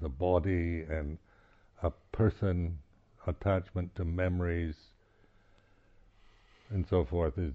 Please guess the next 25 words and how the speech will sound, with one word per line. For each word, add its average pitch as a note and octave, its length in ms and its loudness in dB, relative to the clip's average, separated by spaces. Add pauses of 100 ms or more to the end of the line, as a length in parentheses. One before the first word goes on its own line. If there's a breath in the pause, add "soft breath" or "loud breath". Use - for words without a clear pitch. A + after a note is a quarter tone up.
um, E2 200 -2 (180)
this G#2+ 180 4 (1000)
you're F#2+ 100 2
not G2 200 4
born G#2+ 280 6
with. C#2 200 -2 (500)
You F#2+ 160 -4 (440)
wasn't F2+ 300 -2
born F2 440 0
with, E2 220 -4 (1400 soft breath)
with F2 300 0 (360)
the G#2 160 0
thinking G#2 400 2
process G2+ 540 2 (160)
in F#2 200 -2
action. F2+ 500 0 (2500 soft breath)
But F#2 140 2
as, F2+ 140 2 (880 soft breath)
when G2+ 140 2
I F2+ 60 4
was F2+ 140 2
born, F#2+ 280 0
there F2 80 2
was E2+ 160 -2
consciousness, B2 680 2